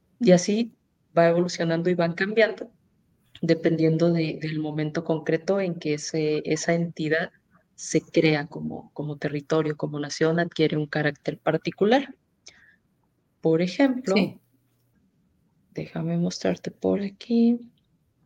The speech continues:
Speaker 1: Ustedes me dicen si se ve, como que hacemos para que se vea.
Speaker 2: Sí, sí. Sí, aquí estamos experimentando un poco, pero claro
Speaker 1: Ajá.
Speaker 2: que sí, aquí nos
Speaker 1: Sí.
Speaker 2: dices.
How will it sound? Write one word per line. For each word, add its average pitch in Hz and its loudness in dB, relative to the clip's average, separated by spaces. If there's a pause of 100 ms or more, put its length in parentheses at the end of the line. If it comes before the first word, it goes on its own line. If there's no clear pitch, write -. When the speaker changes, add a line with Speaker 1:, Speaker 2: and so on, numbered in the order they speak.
(1160)
Speaker 1:
Ustedes 180 -4
me 180 -2
dicen 190 -6 (1040)
si 175 -8
se - -8
ve, 175 -6 (140)
como 170 -12
que - -16
hacemos - -14
para - -18
que - -18
se - -10
vea. - -12
Speaker 2:
Sí, 208 6
sí. - -8 (1000)
Sí, - -2
aquí 190 6
estamos 208 2
experimentando 190 2
un 226 0
poco, 233 0
pero 175 2
claro 190 8
Speaker 1:
Ajá. 165 0
Speaker 2:
que 185 0
sí, 185 2
aquí 190 0
nos 185 4
Speaker 1:
Sí. 180 2
Speaker 2:
dices. - 0